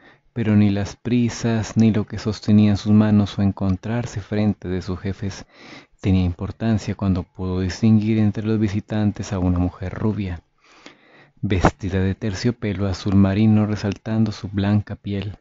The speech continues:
y caballeriza rizada. Es un fantasma que viene como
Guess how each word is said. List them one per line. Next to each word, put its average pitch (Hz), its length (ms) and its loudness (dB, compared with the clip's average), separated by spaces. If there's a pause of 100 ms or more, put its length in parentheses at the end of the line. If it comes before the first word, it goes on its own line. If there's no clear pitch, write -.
(480)
y 104 100 -8
caballeriza 107 880 -2
rizada. 98 640 -10 (1400)
Es 95 220 -6
un 107 100 4
fantasma 131 480 4
que 101 160 -6
viene 98 260 2
como 92 460 0